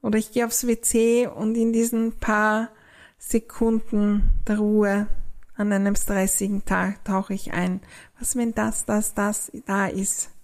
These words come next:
Und dann gehe ich mit einer anderen Energie wieder an den Arbeitsplatz. Mit einer anderen Energie, um diesen Podcast aufzunehmen. Der kommt in einer anderen Energie an,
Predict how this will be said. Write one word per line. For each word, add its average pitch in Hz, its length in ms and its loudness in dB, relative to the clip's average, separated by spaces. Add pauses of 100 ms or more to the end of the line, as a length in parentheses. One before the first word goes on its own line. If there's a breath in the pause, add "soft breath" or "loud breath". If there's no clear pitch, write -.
(600)
Und 214 80 -4
dann 208 140 0
gehe 214 120 0
ich 214 120 4
mit 214 160 2
einer 196 320 0
anderen 196 380 2
Energie 190 560 0
wieder 202 260 0
an 190 160 0
den 196 160 -2
Arbeitsplatz. - 960 -4 (460 soft breath)
Mit 226 120 2
einer 240 300 0
anderen 240 380 2
Energie, 226 560 2
um 214 240 2
diesen 220 480 4 (160)
Podcast - 500 -2
aufzunehmen. 208 880 2 (960)
Der - 80 -16
kommt 226 280 -2
in 214 120 4
einer 214 220 2
anderen 214 360 2
Energie 208 520 0
an, 190 420 0